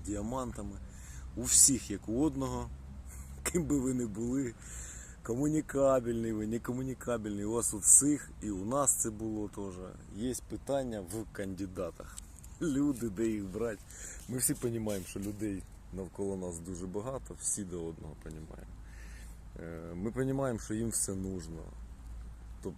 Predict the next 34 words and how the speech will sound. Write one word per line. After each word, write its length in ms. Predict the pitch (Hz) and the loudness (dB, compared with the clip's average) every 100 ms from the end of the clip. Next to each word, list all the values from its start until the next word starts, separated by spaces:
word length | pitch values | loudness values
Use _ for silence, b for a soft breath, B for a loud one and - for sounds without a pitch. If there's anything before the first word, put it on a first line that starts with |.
| - | -8
то, 140 | - 95 | -6 -6
що 180 | - | -4
є 120 | 90 85 - | -4 -4 -4
у 40 | 92 | -6
нас. 380 | 82 78 80 - B B B B B B - - 82 | -6 -6 -10 -12 B B B B B B -14 -12 -10
От, 60 | 82 | -6
але 160 | 92 113 | 0 2
у 100 | 120 | 2
нас 260 | 117 104 | 2 0
є 100 | 104 98 | 2 0
якийсь 260 | 98 - 95 | 0 -2 -4
такий 260 | 101 - 95 | -4 -6 -4
внутрішній 560 | 95 95 90 - 92 | -2 -4 -4 -6 -4
ступор, 460 | 85 - 117 92 92 - - B B B B - | -4 -2 -4 -4 -6 -8 -12 B B B B -6
як 200 | 95 117 | -4 -2
же 140 | 95 | -2
їм 100 | 101 87 | -2 -2
це 240 | - 98 | -2 -2
віддати, 480 | 92 95 95 76 87 | -2 -4 -4 -4 -6
як 140 | 90 | -6
же 140 | 87 90 | -6 -6
це 200 | - 90 | -6 -6
передати 480 | - 98 95 101 - | -4 -2 0 -2 -2
людям, 380 | 113 135 135 127 - | 0 0 2 -2 -2
як 260 | 101 107 | -2 -2
же 140 | 90 104 | 0 -2
зробити 460 | 92 90 110 98 - | 0 0 0 0 0
так, 200 | 107 - | -2 -2
щоб, 160 | 110 90 B B B | -4 -6 B B B
щоб 240 | - 107 95 | -6 -6 -2
не 120 | 123 | 0
виглядати 560 | 107 120 104 107 101 107 | 2 2 2 -2 -2 -4
так, 260 | - 107 - | -2 -2 -2
як 120 | 107 | -4